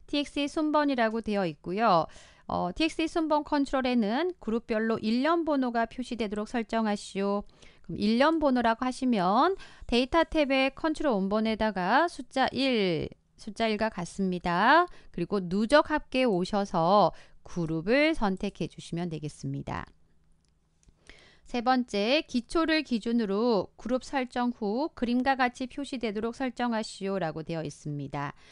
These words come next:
그래서 현재 폼을 선택하시고,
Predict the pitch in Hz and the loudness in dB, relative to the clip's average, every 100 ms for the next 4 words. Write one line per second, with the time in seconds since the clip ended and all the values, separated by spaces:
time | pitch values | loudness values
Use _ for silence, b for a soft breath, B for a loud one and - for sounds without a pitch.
0 | B B 170 202 254 247 233 254 311 330 | B B -10 -4 -4 -2 -2 -2 -2 -2
1 | 302 294 294 233 226 269 - 233 - 156 | -2 -2 -2 -2 -2 -6 -4 -6 -4 -12
2 | 151 180 180 151 131 | -6 -2 0 -2 -6